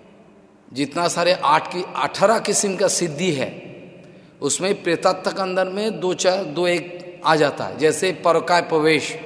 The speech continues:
दूसरे का शरीर में प्रविष्ट हो जाना, वो भी हर शरीर में प्रविष्ट नहीं होगा। समझा मेरा बात?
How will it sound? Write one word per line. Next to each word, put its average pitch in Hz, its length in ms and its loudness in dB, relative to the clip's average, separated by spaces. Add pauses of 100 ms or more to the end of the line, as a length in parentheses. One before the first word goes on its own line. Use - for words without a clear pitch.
(680)
दूसरे 151 320 2
का 190 160 2
शरीर 165 320 2
में 170 220 -2
प्रविष्ट 156 380 2
हो 156 180 6
जाना, 117 300 0 (1040)
वो 147 160 2
भी 208 220 2
हर 170 260 4
शरीर 208 320 2
में 233 200 2
प्रविष्ट 214 360 2
नहीं 214 240 4
होगा। 117 300 0 (1120)
समझा 143 260 -2
मेरा 156 240 -2
बात? - 360 -12